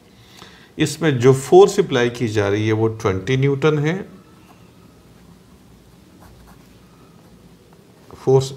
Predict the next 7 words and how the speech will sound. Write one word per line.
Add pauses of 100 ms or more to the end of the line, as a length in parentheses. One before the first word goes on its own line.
(120)
is (180)
equal (120)
to (340)
twenty
newton। (600)
जो
स्मॉल